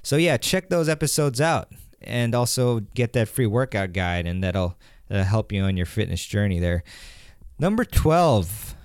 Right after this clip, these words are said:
of the habits, studying strategy, man. I mean, a lot of people, they go out there and they just play, and they're not thinking enough. And this is me too. I mean, to be honest, I really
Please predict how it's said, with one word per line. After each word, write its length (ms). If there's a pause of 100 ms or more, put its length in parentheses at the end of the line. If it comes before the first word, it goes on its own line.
(180)
of 160
the 80
habits, 800 (260)
studying 560
strategy, 560
man. 280 (380)
I 80
mean, 320
a 80
lot 160
of 80
people, 600 (260)
they 320
go 180
out 260
there 480 (520)
and 340
they 80
just 300
play, 540
and 200
they're 80
not 200
thinking 480
enough. 340
And 160
this 180
is 160
me 200
too. 360
I 140
mean, 260
to 140
be 100
honest, 340
I 60
really 640